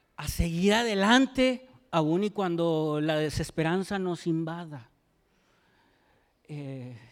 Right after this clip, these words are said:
y tener herramientas para, para sobresalir a esa desesperanza. Mire, gloria a Dios, hermano, regreso al punto anterior. Hoy ustedes, usted y yo estamos aquí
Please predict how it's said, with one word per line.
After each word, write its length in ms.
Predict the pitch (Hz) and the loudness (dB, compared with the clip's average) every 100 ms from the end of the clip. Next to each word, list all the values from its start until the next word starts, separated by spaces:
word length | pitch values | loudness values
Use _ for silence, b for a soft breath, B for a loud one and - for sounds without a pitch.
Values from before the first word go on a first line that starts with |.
| _ - | _ -14
y 100 | 147 | -8
tener 340 | 160 156 170 | -4 -2 -2
herramientas 680 | 202 190 170 175 190 208 - | -2 -4 -2 0 -2 -6 -8
para, 520 | 170 165 156 147 143 b b b b b _ _ _ _ _ _ _ _ | -8 -6 -6 -6 -10 b b b b b _ _ _ _ _ _ _ _
para 240 | 151 147 | -8 -6
sobresalir 1000 | 147 - 170 165 156 - 135 147 175 196 | -6 -2 2 2 2 -2 0 2 4 4
a 120 | 170 151 | 2 0
esa 240 | 147 160 | -2 -4
desesperanza. 840 | 156 139 147 - 127 131 - 131 b b b b b - | -6 -10 -12 -14 -14 -14 -16 -20 b b b b b -8
Mire, 400 | 151 160 139 - | -4 -4 -6 -12
gloria 500 | 135 143 160 202 208 | -10 -8 -6 -6 -6
a 40 | 196 | -6
Dios, 380 | 185 202 220 | -6 -6 -8
hermano, 400 | 202 165 185 208 | -8 -8 -8 -8
regreso 340 | 180 165 170 170 | -10 -8 -10 -10
al 60 | |
punto 240 | 185 190 202 | -10 -8 -8
anterior. 440 | 185 175 185 190 - | -6 -4 -4 -4 -4
Hoy 220 | 180 196 | -2 -2
ustedes, 420 | - 196 202 170 - - | -2 -4 -4 -6 -14 -14
usted 240 | 170 185 | -10 -6
y 60 | 196 | -4
yo 80 | |
estamos 320 | 190 190 202 170 | -4 -6 -6 -8
aquí 360 | 160 208 202 | -4 -4 -4